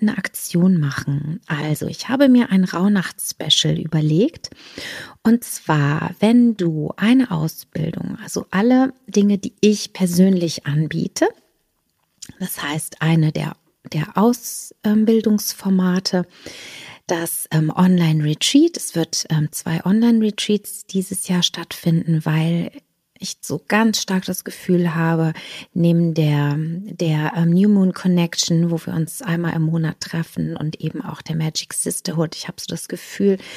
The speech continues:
dass wirklich ganz intensive Verbindung im Kreis uns ganz viel Kraft und Freude bereiten wird nächstes Jahr. Deswegen wird es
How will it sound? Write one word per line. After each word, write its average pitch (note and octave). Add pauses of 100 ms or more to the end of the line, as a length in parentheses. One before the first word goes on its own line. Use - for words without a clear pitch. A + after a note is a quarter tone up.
(260)
dass E3+
wirklich F#3
ganz F3+
intensive F3+
Verbindung F3
im D3+
Kreis E3+
uns -
ganz E3
viel E3
Kraft -
und E3+
Freude D#3
bereiten D#3
wird D#3+
nächstes -
Jahr. F#3
Deswegen E3
wird E3+
es -